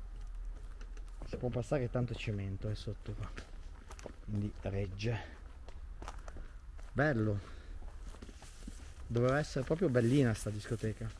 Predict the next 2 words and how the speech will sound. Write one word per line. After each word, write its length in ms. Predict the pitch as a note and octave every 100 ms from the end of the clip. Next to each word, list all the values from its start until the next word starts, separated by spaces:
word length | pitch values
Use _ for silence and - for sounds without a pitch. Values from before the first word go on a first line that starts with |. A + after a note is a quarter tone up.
| - - - - - - - - - - - - - - - - - - - - - - - - - - - - - - - - - - - - - - - - - - -
Bellina, 480 | B2 D#3+ A#2+ G#2+ G#2
bellina. 580 | C3 A#2+ G#2+ G#2 G2